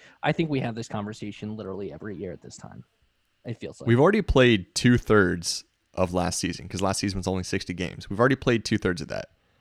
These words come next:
Speaker 2: and they still have over a hundred games to go. So it's gonna be a long season. We're already seeing this many injuries. The, what's really gonna be interesting is watching the pitchers, because, you know, pitchers are gonna be tripling their innings from last year.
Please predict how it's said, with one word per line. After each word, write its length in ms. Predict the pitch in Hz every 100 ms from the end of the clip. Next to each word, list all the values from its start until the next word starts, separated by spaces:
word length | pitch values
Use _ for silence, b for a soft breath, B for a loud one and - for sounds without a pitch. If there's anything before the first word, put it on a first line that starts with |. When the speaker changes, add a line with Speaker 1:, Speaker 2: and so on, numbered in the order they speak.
| _ _ _
Speaker 2:
and 140 | - 98
they 80 | 101
still 260 | - 113
have 420 | 98 95 90 87 - _ _ _ _ _ _ _ _ _ -
over 220 | 107 104
a 40 |
hundred 280 | 98 98 98
games 240 | 95 87 -
to 60 |
go. 180 | 82 69 - _
So 160 | -
it's 80 | 127
gonna 120 | 214
be 100 | 208
a 40 | 165
long 220 | 110 110
season. 300 | - 117 90
We're 180 | 104 117 -
already 420 | 107 123 120 110
seeing 300 | - 113 95
this 160 | 85
many 180 | 95 90
injuries. 320 | 85 90 73 - b b b
The, 180 | 120 117 131
what's 240 | 123 -
really 320 | 101 156 180
gonna 240 | 104 98 95
be 160 | 92
interesting 300 | 95 - 98
is 100 | 92
watching 300 | 95 107 113
the 60 | 87
pitchers, 460 | - 123 - 57
because, 360 | - 95 98 -
you 100 | 95
know, 160 | 98 90
pitchers 540 | - 175 151 113 - _ _ _ _ _ _ _ _ _ _ _ -
are 100 | 104
gonna 180 | 104 104
be 280 | 95 98 95
tripling 560 | - 151 156 127 104
their 120 | 98
innings 380 | - 117 113 80
from 180 | - 95
last 320 | 90 117 -
year. 220 | - 53